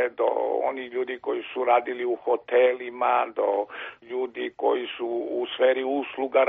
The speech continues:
radili i tako dalje. I da smo mi tada kao jugoslovenski turisti,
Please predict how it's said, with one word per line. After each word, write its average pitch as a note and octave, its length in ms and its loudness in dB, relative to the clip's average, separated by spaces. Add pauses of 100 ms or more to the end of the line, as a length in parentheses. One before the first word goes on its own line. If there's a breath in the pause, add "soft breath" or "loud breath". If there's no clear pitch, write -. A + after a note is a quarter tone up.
radili B2+ 580 0
i A2+ 40 -6
tako A#2+ 380 0
dalje. C#3 380 0 (160)
I A2+ 40 -8 (160)
da C#3 140 6
smo D3 120 0
mi D3 280 -4
tada C3+ 420 2
kao B2 240 -2
jugoslovenski B2 720 -4
turisti, C3 440 -6